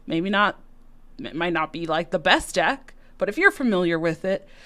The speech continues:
that also does help with, like, what Ron was saying, where just do what works for you, <laughs> right? Just, just bring that deck so you can get familiar with, like, the tournament format. 'Cause if you have never played a tournament, especially if it's, like, an in-person thing, you've never done this,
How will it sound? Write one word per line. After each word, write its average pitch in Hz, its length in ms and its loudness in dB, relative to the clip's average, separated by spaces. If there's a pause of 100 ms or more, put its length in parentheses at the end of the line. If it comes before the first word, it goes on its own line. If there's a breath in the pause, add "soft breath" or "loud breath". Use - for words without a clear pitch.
(240 loud breath)
that 254 80 2
also 247 280 2
does 190 420 4
help 180 420 2 (160)
with, 165 340 -6
like, 160 220 -4
what 165 180 -2
Ron 170 220 0
was 160 120 -6
saying, 160 240 -4
where 156 280 -2 (120)
just 170 140 -12 (140)
do 262 120 0
what 220 140 4
works 202 220 0
for 190 100 -4
you, 175 200 -2
<laughs> - 60 -12
right? 208 440 2
Just, 175 240 -12 (280 loud breath)
just 226 200 -10
bring 277 180 4
that 240 220 2
deck 233 240 4
so - 120 -10
you 208 80 -4
can 208 180 -2
get 202 200 2
familiar 180 580 0
with, 156 400 -4
like, 147 180 -4
the 165 60 -10
tournament 170 380 -4
format. 139 460 -8
'Cause 180 180 -8
if 190 160 -6
you 247 320 -2
have 190 140 -4
never 196 240 0
played 202 240 0
a - 20 -8
tournament, 185 580 0
especially 202 460 -4
if 196 120 -10
it's, 156 120 -10
like, 147 160 -6
an 143 160 -12
in-person 220 560 -4
thing, 196 220 -4
you've - 160 -8
never 233 300 2
done 202 340 0
this, 185 260 -4